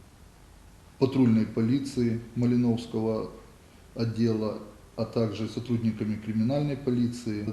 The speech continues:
про-, проводились, э, мероприятия по установлению местонахождения данной девочки. Данная девочка неоднократно п-, посещала, э, разные области нашей страны,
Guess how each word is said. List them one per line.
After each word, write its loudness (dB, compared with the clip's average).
про-, 4
проводились, 2
э, -4
мероприятия 2
по 4
установлению 2
местонахождения 0
данной -2
девочки. -8
Данная 0
девочка 0
неоднократно 0
п-, 2
посещала, 2
э, 2
разные 6
области 2
нашей 0
страны, -2